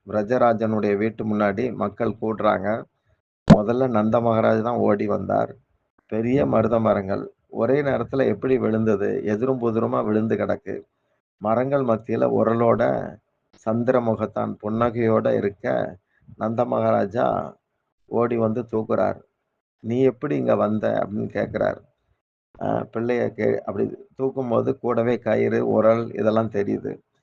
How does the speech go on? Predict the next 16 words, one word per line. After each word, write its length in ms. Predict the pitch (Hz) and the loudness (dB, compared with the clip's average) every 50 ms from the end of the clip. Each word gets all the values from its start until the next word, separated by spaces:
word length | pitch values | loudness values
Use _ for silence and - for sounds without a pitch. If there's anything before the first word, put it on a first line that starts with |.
| _ _ _ _ _ | _ _ _ _ _
"யார் 320 | - 95 101 110 127 139 | -4 0 2 4 4 2
கட்டுனாங்க?" 720 | - - 131 113 110 117 117 123 120 120 117 117 120 120 | 2 0 -4 -4 -4 -2 0 0 2 2 4 4 4 2
அப்படின்னு 320 | 120 110 101 107 110 117 110 | 2 0 -2 -2 -2 -2 0
அதட்டி 340 | 104 101 101 110 104 - 113 | 0 0 -2 -2 -4 -6 -8
கேட்டார். 540 | - 104 104 98 95 - 101 107 120 - - _ _ _ _ _ _ _ _ _ _ _ _ _ _ _ _ _ _ _ _ - | -6 -4 -6 -4 -2 -2 -2 -2 -4 -6 -12 _ _ _ _ _ _ _ _ _ _ _ _ _ _ _ _ _ _ _ _ -10
அப்போ 280 | - 98 - - 117 110 | -10 -8 -6 -6 -4 -2
பலராமன் 560 | 110 107 110 113 117 123 123 123 120 120 113 - | 0 2 2 4 4 4 2 2 0 -4 -2 -2
பக்கத்துல 400 | 104 104 107 113 107 117 117 110 | -2 -2 -2 -2 -4 -2 -4 -2
நின்னுட்டு, 320 | 107 104 104 104 98 - | -2 -2 -2 -2 -2 -2
"அம்மா 400 | 123 101 98 101 107 117 120 117 | -2 -2 -2 0 0 0 2 2
தான்" 320 | 110 110 113 110 104 95 | 2 2 2 0 0 -2
அப்படின்னு 180 | 95 107 107 107 | -2 -4 -4 -4
சொன்னான். 480 | - 107 104 104 98 95 90 82 - - _ _ _ _ _ _ _ - - _ | -4 -6 -6 -4 -2 -2 -4 -4 -6 -14 _ _ _ _ _ _ _ -20 -20 _
"உங்க 260 | _ - 113 113 110 107 | _ -4 -2 0 0 2
அம்மா 340 | 107 107 117 139 147 139 | 0 0 2 2 2 2
இப்படி 540 | 135 131 107 113 120 117 113 110 101 92 - | 2 2 0 0 0 0 0 0 -2 -4 -6